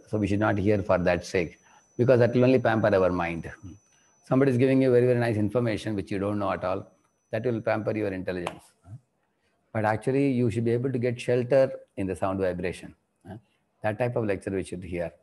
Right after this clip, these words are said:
Shelter actually means by hearing that lecture, you become a different person. You become a better person. Those kind, whomever you feel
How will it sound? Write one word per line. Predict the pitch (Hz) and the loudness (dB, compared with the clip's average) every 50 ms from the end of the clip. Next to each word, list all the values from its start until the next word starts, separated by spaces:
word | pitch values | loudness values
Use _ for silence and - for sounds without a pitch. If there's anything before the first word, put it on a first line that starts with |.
| _ _ _ _ _ _ _ | _ _ _ _ _ _ _
Shelter | - - 120 120 120 127 135 123 113 | -6 -2 0 0 2 2 2 2 2
actually | 113 101 - 120 123 123 120 | 2 0 0 0 0 2 2
means | 117 120 120 117 117 - - - _ _ _ _ _ | 0 0 0 -2 -4 -6 -12 -20 _ _ _ _ _
by | - 98 | -4 0
hearing | 104 120 139 151 160 147 | 2 2 4 4 2 2
that | 139 127 - | 0 -2 -2
lecture, | 117 110 107 - - 131 127 123 120 123 - - _ - | -2 -4 -4 -2 0 0 2 2 0 -2 -6 -14 _ -6
you | 110 113 113 | -4 -2 0
become | 104 110 107 123 120 117 | 0 0 0 0 0 0
a | 104 | 0
different | 98 101 - 110 113 107 95 | -2 -2 -2 -2 -4 -2 -2
person. | 101 92 - - 87 82 82 - - | -2 -4 -4 -6 -10 -12 -12 -12 -10
You | 101 95 | -6 -4
become | 101 95 107 101 | -2 -2 -2 -2
a | 92 | 0
better | 92 107 107 117 95 | -2 0 0 0 0
person. | - - 80 - - - 90 - _ _ _ _ _ _ _ _ _ _ _ _ - | 0 -2 -4 -4 -8 -10 -12 -16 _ _ _ _ _ _ _ _ _ _ _ _ -4
Those | 117 113 117 123 120 | 0 2 2 2 2
kind, | 123 127 120 110 107 | 0 -2 -2 -2 -2
whomever | - 127 127 123 127 127 131 135 123 113 107 | -2 0 0 2 2 4 4 2 2 2 2
you | 107 98 | 0 0
feel | 98 - 127 127 113 95 | 0 2 2 2 2 2